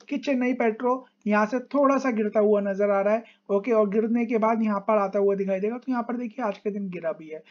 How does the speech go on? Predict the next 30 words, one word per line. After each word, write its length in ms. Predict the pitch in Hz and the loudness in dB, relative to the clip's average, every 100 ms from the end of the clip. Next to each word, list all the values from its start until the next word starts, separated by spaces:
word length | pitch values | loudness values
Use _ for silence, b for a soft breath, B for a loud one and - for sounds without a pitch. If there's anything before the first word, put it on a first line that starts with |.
| b b | b b
और 80 | 214 | 2
मुझे 220 | 233 254 | 4 4
लगता 260 | 262 254 254 | 2 0 -2
है 80 | 269 | 0
कि 100 | 269 | 0
ये 160 | 240 | 0
दो 200 | 233 208 | 0 -2
सौ 120 | 202 | -2
तिरासी 380 | 220 208 180 196 | -4 -4 -6 -6
तक 180 | 190 208 | -8 -8
यहाँ 120 | 196 165 | -8 -8
पर 100 | 196 | -6
आ 100 | 180 | -6
सकता 340 | - 156 - 151 | -10 -18 -12 -12
है, 120 | 147 B B - | -12 B B 2
आ 160 | 214 254 | 6 6
सकता 340 | 262 240 247 | 4 -4 0
है। 140 | 233 254 | 0 0
इसका 180 | 240 | -2
मतलब 180 | 240 226 | -2 -2
श्योरिटी 560 | 247 214 196 190 233 233 | 0 2 2 2 2 2
है, 80 | 214 | 0
अ, 320 | - 208 - | 0 -2 -2
ये 200 | 190 214 | 0 2
नहीं 140 | 233 233 | 4 0
है 80 | 247 | -2
कि 200 | 254 262 | -2 -2
आ 80 | 170 | -2
ही 140 | 180 196 | 0 0
जाएगा। 440 | 180 165 160 151 | -2 -2 -6 -8